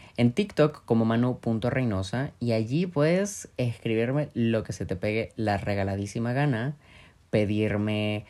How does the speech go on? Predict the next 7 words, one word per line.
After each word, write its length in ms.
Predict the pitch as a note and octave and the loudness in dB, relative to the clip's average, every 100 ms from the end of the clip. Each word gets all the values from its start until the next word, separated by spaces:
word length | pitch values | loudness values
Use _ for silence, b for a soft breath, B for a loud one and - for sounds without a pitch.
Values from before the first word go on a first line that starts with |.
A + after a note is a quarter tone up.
| B B B _ | B B B _
que 140 | - G#2 | 0 4
hable 320 | G2+ G2+ G2 | 4 2 0
de 120 | F#2+ | 2
cosas, 800 | D3+ F3 F3 B2+ B2+ C3 C3 - | 6 6 6 6 6 4 2 -2
darme 300 | G#2+ G#2 G2 | 0 0 0
aportaciones, 1300 | F#2 G2+ F2 F2+ - D3 D#3+ A#2+ A2 A2 A2+ A2 - _ _ | -2 -4 -4 -6 0 2 4 2 0 -2 -2 -6 -12 _ _
mm, 680 | G2+ G2 F#2+ F#2+ F2 E2 D#2 | -4 -2 0 0 -2 -2 -4